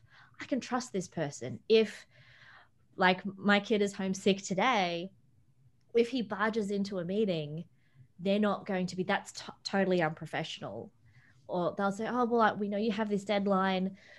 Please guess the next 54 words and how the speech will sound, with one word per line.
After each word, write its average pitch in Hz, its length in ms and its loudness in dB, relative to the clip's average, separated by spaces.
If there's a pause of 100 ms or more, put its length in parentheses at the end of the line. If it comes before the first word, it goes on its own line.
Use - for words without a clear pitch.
(140)
We 180 200 0
know 196 220 6
he's 208 260 0
unwell. 190 800 0 (300)
You 202 140 -10
know, 175 180 -6
is 190 140 0
there 202 160 2
some 208 220 -4
way 208 100 -2
we 185 100 2
can 196 120 4
get 175 180 4
somebody 180 320 0
to 156 80 0
help - 340 -8
you?" 101 240 -8 (480)
Um, 160 360 0
so 214 180 -2
it's 208 300 -2 (300)
reaching 254 380 0
out 180 240 2
for 233 80 -6
assistance 190 460 -6
when 160 100 -6
you 143 120 -6
need 135 200 -6
it, 277 300 -4
but 240 220 -4
also, 277 340 -4
you 240 220 0
know, 190 100 2
really 208 580 -2 (280)
keeping 240 280 -2
an 196 80 2
eye 180 160 4
on 175 80 0
what's - 200 -6
happening 160 600 -2 (340)
with 175 140 2
your 165 140 2
people, 160 440 -4
because 196 360 0
without 302 340 4
the 427 80 2
people 240 380 4
doing 190 340 4
audit, 254 320 2
you 247 60 -4
know, 262 100 0
they're 370 160 4
our 370 80 6
biggest - 400 0
resource. 170 640 -2